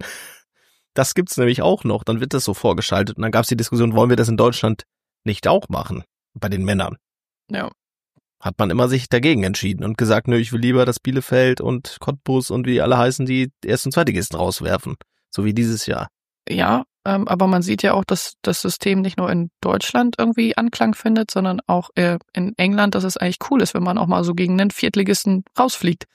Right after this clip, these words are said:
Speaker 1: Ich finde das, ja, ja, absolut. Also ich, ich bin immer ein Fan des Wettbewerbs, äh, und des Charmes des Wettbewerbs, den zu bewahren, solange es geht und so gut es geht. Und jetzt sind wir ein bisschen abgekommen von der, von der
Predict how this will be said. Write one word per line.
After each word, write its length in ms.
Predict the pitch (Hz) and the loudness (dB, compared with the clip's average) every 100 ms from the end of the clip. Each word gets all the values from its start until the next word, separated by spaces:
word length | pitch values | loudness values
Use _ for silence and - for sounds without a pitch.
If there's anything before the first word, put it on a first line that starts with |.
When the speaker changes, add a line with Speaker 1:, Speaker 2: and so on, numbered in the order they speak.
| _ _ - | _ _ -10
Speaker 1:
Ich 140 | 104 | -8
finde 240 | - 98 110 | -4 -4 -4
das, 220 | - - - | -6 -4 2
ja, 80 | |
ja, 160 | - 123 | 2 2
absolut. 380 | - 185 226 - | 0 -2 -2 0
Also 160 | 107 | -2
ich, 160 | - - _ | -2 -6 _
ich 200 | 143 - | -12 -4
bin 160 | 175 185 | -2 0
immer 280 | 139 220 175 | 2 2 2
ein 140 | 147 | -2
Fan 400 | - 156 196 190 _ _ _ - | 0 0 0 -6 _ _ _ -8
des 180 | 135 - | -6 -2
Wettbewerbs, 840 | 143 - 170 170 165 - - - - _ - | -2 0 0 2 2 0 -6 -8 -12 _ -2
äh, 200 | 131 127 | 2 2
und 240 | 117 - | 0 -4
des 140 | 143 | -4
Charmes 600 | - 113 113 131 165 - - | -4 0 2 2 0 -2 -4
des 180 | 127 | -2
Wettbewerbs, 420 | - - 151 151 - | -2 -4 -2 -2 0
den 160 | 135 | -2
zu 140 | - 120 | -2 -4
bewahren, 460 | 107 107 123 160 | -4 -2 0 0
solange 280 | 143 120 131 | 2 2 2
es 160 | 127 - | 0 -2
geht 380 | 117 147 180 | 2 2 2
und 100 | - | -2
so 120 | 127 123 | -2 -2
gut 180 | 147 | -2
es 140 | 156 - | -4 0
geht. 220 | 156 170 | 0 2
Und 200 | - - _ _ _ | 0 -2 _ _ _
jetzt 180 | - - | -6 0
sind 80 | |
wir 40 | 117 | 2
ein 40 | |
bisschen 180 | 117 120 | 2 0
abgekommen 400 | - 123 127 120 | 0 0 0 2
von 140 | 120 | 2
der, 240 | 113 113 - | 2 2 -2
von 240 | - 104 | -6 -4
der 400 | 107 104 101 - | -2 0 -2 -4